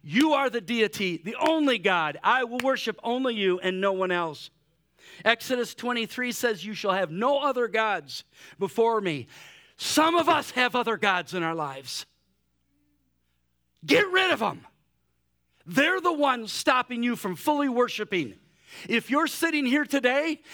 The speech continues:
and you're reserved in your worship of Jesus Christ, it's because there's another God that's saying, "Don't do that, you're gonna look stupid. You're gonna look stupid. Don't do that."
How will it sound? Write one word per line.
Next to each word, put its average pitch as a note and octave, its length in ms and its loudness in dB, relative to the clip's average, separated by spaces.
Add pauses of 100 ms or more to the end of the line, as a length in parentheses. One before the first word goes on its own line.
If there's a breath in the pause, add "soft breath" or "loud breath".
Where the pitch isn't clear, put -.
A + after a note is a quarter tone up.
(140)
and A3 180 -2
you're A#3+ 200 2
reserved A3+ 720 0
in B3+ 160 0
your A3 160 2
worship B3 400 -2
of G3 80 -10
Jesus A3+ 340 -6
Christ, C#4 320 0
it's G3+ 100 -10
because A#3+ 360 -2
there's F#3+ 240 -4
another C4 480 0
God G3 560 0 (300 loud breath)
that's A#3+ 220 2
saying, B3+ 460 0 (280 loud breath)
"Don't G#3 280 -2
do A#3 140 -4
that, E3 180 -2
you're D3+ 140 -4
gonna C3+ 100 -4
look B2 100 -12
stupid. - 600 -10 (3250)
You're F#3+ 140 -6
gonna A3 200 0
look F#3 160 -4
stupid. D3+ 540 -6
Don't G#3+ 420 -2
do F3 220 -4
that." B2+ 400 -8